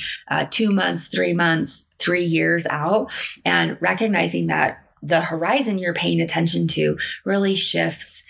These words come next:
your approach to problem solving. It also really shifts,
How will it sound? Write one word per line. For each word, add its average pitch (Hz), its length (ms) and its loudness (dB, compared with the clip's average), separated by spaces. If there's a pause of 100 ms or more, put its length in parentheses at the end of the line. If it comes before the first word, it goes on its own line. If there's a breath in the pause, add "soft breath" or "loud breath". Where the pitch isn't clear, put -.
(140 loud breath)
your 170 200 0
approach - 460 -2
to 151 100 -2
problem 147 440 -2
solving. 139 440 0
It - 120 -2
also 160 320 0
really 156 300 0
shifts, - 560 0